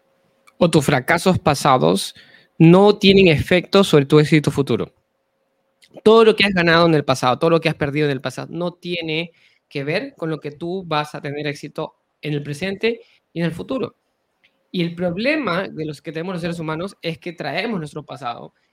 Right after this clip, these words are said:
y trae-, y, y decimos lo que, lo que funcionó y lo que no funcionó. Entonces, lo que nosotros tenemos que hacer es afrontar la situación como viene. Afrontar la situación como viene. Si está pasando esto,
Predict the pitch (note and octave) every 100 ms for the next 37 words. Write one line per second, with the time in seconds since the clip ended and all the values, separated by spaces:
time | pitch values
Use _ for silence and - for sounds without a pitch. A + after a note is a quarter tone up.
0 | _ - D#3+ E3 D#3+ C4 G#3 D#3 - E3+
1 | D3+ F3 F3+ E3+ D#3 D3 C#3+ D#3 D#3 D3
2 | F3+ F#3+ D#3+ D#3+ E3 D3 C#3 C3 _ _
3 | _ _ _ _ _ _ - D3+ E3 D#3
4 | D#3 - A#3 A#3+ A#3 E3+ F3+ F#3+ - D3
5 | C3 - G#3+ F3+ D#3+ E3+ _ _ _ _
6 | - E3+ F3 - _ _ - D#3+ D#3+ D3+
7 | D3 D#3+ A#3+ - - E3+ E3+ D#3+ G#3 B3
8 | _ _ - F3+ D#3 D3+ D3 - _ _
9 | _ _ _ _ - F3 E3+ G#3 G3+ F#3
10 | F#3+ F#3 F3+ F3 C#3 - _ _ D3 C#3+
11 | D3 A3 A3+ A3+ A#3 A#3 A#3 B3 B3+